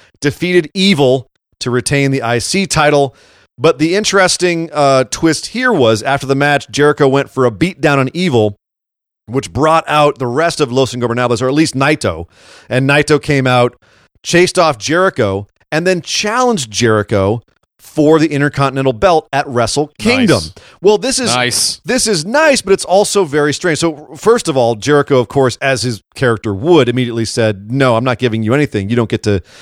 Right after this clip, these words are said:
Speaker 1: challenge. I'll, I fight when I wanna fight," which has been his character's. Remember, 'cause we were talking about how it was weird to give Jericho the I C belt when he's only gonna work three or four dates the entire year,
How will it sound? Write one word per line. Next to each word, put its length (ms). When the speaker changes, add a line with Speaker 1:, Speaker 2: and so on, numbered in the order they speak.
Speaker 1:
challenge. 400
I'll, 180
I 140
fight 300
when 100
I 100
wanna 240
fight," 340
which 100
has 100
been 140
his 100
character's. 360
Remember, 240
'cause 100
we 100
were 60
talking 400
about 260
how 260
it 40
was 160
weird 300
to 80
give 100
Jericho 320
the 140
I 100
C 240
belt 300
when 100
he's 80
only 140
gonna 120
work 240
three 240
or 60
four 200
dates 320
the 120
entire 360
year, 420